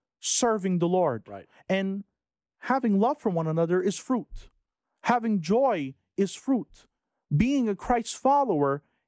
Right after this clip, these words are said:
Speaker 1: is fruit. And I wanna read this commentary from the Bi-, uh, Fire Bible. Look what it says here. "The vine is frequently used in the Old Testament as a symbol of Israel."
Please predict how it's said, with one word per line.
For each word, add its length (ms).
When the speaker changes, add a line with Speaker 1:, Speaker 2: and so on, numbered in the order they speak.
Speaker 1:
is 460
fruit. 460
And 120
I 40
wanna 220
read 160
this 160
commentary 640
from 420
the 100
Bi-, 220
uh, 140
Fire 340
Bible. 480
Look 240
what 80
it 100
says 220
here. 240
"The 140
vine 640
is 160
frequently 600
used 680
in 100
the 160
Old 240
Testament 640
as 220
a 80
symbol 580
of 140
Israel." 500